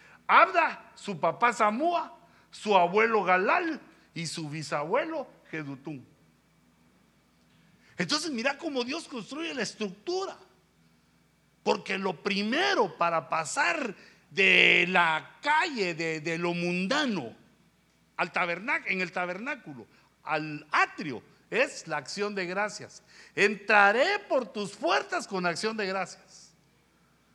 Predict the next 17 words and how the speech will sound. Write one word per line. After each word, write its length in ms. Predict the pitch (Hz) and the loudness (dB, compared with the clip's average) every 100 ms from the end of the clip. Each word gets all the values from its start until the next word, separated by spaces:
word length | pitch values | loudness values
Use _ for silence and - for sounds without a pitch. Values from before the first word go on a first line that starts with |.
| _ _ _ _ _ _ _ _ | _ _ _ _ _ _ _ _
Y 140 | 175 | 0
entonces 420 | 196 147 262 247 220 | 0 4 2 4 2
se 160 | 208 | 2
nombra 460 | 214 339 349 262 - - _ _ _ _ _ _ - | 2 0 -2 -10 -12 -20 _ _ _ _ _ _ -2
a 100 | 151 | 0
Matanías. 960 | 160 147 131 131 143 135 - - - - _ _ _ _ _ _ _ _ _ - | 0 -2 -4 -4 -8 -10 -12 -12 -12 -16 _ _ _ _ _ _ _ _ _ -2
Matanías, 1040 | 165 165 165 160 196 302 339 247 - - - - _ _ _ _ - - - - - - - | 2 2 2 0 0 -2 -4 -6 -6 -8 -14 -20 _ _ _ _ -20 -20 -20 -20 -20 -16 -6
regalo 540 | 143 135 139 185 170 | -2 0 2 0 0
de 160 | 147 139 | -2 -2
Dios. 600 | 175 196 - - - - _ _ _ _ _ _ _ - | -2 -4 -6 -10 -10 -14 _ _ _ _ _ _ _ -4
Pero 200 | 175 156 | -2 -2
mira 380 | 156 151 202 196 | -2 -2 -2 0
estas 400 | 226 233 226 202 | -2 0 -4 -2
otras 340 | 214 214 240 208 | -4 -2 -4 -4
virtudes 580 | 208 180 208 233 254 - | -6 -6 -4 -4 -4 -4
que 140 | 190 | -6
tenía. 360 | - 180 254 | -6 -6 -6